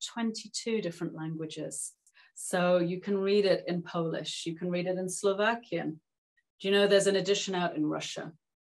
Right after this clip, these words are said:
an edition coming out in Ukraine? Even in Ukraine. Isn't that extraordinary? And in Israel, in Hebrew. And I, I,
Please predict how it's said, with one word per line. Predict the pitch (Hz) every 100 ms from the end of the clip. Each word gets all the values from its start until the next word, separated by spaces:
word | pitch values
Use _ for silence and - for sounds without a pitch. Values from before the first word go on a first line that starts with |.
| _
an | 165
edition | 170 170 190 202
coming | 175 170 160 156
out | 160 160
in | 156 151
Ukraine? | 220 - - - - 165 _ _ _ _ _ _ _ _ -
Even | 254 240
in | 208
Ukraine. | 175 190 185 - 156 151
Isn't | - 285 254
that | 220 190
extraordinary? | 175 - - 175 165 160 156 147 147 151 - - - -
And | 214 208
in | 196
Israel, | - 165 - - 143
in | - 151
Hebrew. | 156 156 - 165 156 _ _ _ _ _ _ - - - - -
And | 220
I, | 247
I, | 240